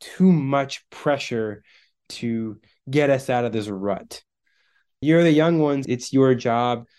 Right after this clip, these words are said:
to take us out of this and help us blossom. I don't have any particular story, and I'm not thinking of any particular congregation or experience, but those have just been feelings I've had before,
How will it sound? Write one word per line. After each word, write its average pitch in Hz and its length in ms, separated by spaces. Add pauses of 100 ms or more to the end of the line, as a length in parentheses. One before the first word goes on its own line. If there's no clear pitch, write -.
(460)
to 123 140
take 156 360
us 139 180
out 139 260
of 127 200
this 123 460
and 117 380
help 143 300
us 131 120
blossom. 117 760 (440)
I 165 140
don't 202 100
have 180 160
any 156 200
particular 135 580
story, 131 540
and 123 120
I'm 131 60
not 143 240
thinking 143 240
of 123 120
any 131 340 (180)
particular 127 560
congregation 135 1080
or 117 340
experience, 127 720
but - 280
those 160 280
have 139 160
just 151 180
been 127 160
feelings 156 560
I've 127 160
had 123 340
before, 117 720